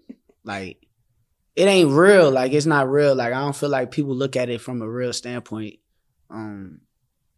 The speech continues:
Speaker 2: if you look at the pound for pound list, it be certain fighters that they just throw up there or they put ahead of somebody else. Like, I don't think it's a, a lot of real stuff going on. Like, I don't see it as, um,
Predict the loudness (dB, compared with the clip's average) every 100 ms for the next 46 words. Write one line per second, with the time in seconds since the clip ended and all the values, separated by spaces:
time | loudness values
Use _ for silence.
0 | _ -12 -4 -2 0 -2 -4 -4 -2 -2
1 | -4 -4 -4 -2 -4 -4 -4 -4 -4 -6
2 | -6 -6 -6 -6 -6 -8 -10 -8 -6 -6
3 | -6 -8 -6 -2 0 0 -2 -4 -6 -4
4 | -4 -4 -8 -10 -16 _ _ -4 -2 0
5 | -2 -2 -2 -2 -2 -2 -4 -4 -6 -4
6 | -4 -6 -8 -10 -8 -10 -10 -10 -10 -8
7 | -10 -10 -12 -14 _ _ _ _ _ _
8 | _ _ _ _ _ -6 -2 -2 -2 -2
9 | 0 0 -2 -4 -4 -4 -6 -6 -6 -8
10 | -10 -8 -8 -8 -10 -12 -14 -20 _ -10
11 | -6 -4 -4 -6 -12 -14 -16 -18 -18 -20